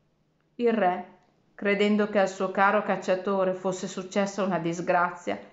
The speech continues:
corse ad aiutarlo e gli tolse il guanto. Ed ecco, vide l'anello che aveva dato alla sua prima fidanzata e guardandola in viso la riconobbe.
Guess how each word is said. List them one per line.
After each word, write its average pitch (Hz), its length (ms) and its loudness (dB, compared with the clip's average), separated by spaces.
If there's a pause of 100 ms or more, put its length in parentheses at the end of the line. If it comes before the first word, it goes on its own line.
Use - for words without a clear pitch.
(280)
corse 254 380 4
ad 220 100 2
aiutarlo 185 1000 0
e 214 120 0
gli 220 200 2
tolse 190 420 2
il 196 180 0
guanto. 175 720 0 (1400)
Ed 180 160 -6
ecco, - 520 -6 (1080)
vide 185 420 0
l'anello 165 680 -2 (520)
che 208 120 -4
aveva 196 340 2
dato 190 300 0
alla 185 160 0
sua 180 220 -2
prima 196 360 -2
fidanzata 180 1000 -4 (1200)
e 185 120 -4
guardandola 175 720 0
in 175 220 -4
viso 160 500 -12 (1080)
la 165 180 -6
riconobbe. 165 800 -8